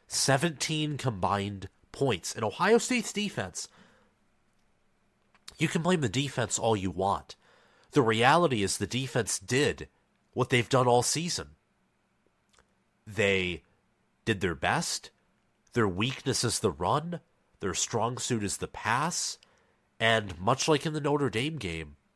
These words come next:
when the offense is dormant for long enough, the defense can't hold its own forever. No defense can. Iowa's can't. Michigan State's under the best Mark D'Antonio teams couldn't. Michigan defenses in, like, two thousand sixteen,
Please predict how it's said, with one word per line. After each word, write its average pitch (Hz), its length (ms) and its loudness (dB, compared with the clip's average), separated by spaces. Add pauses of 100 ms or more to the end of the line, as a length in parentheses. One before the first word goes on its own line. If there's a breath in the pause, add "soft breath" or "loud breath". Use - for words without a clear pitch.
(560)
when 98 140 -4
the 92 120 -6
offense 127 440 2
is 110 120 -2
dormant 123 440 0
for 95 180 -4
long 101 280 0
enough, 110 240 -2
the - 100 -10
defense 135 560 -8
can't 127 260 -6
hold 135 360 0
its - 240 -6
own 113 360 -2
forever. - 720 -6 (920 soft breath)
No 87 300 2
defense 135 520 -2
can. 90 300 -6 (880 soft breath)
Iowa's 127 540 4
can't. 127 460 -6 (420)
Michigan 98 500 -2
State's 123 420 -2
under 98 160 -4
the 76 100 -10
best 107 380 -2
Mark 90 240 -4
D'Antonio 110 580 -6
teams 120 380 -8
couldn't. 127 420 -4 (760 soft breath)
Michigan 113 520 -2
defenses 123 640 -4
in, 85 140 -10
like, 80 260 -8
two 127 160 0
thousand 110 400 -2
sixteen, 135 720 -6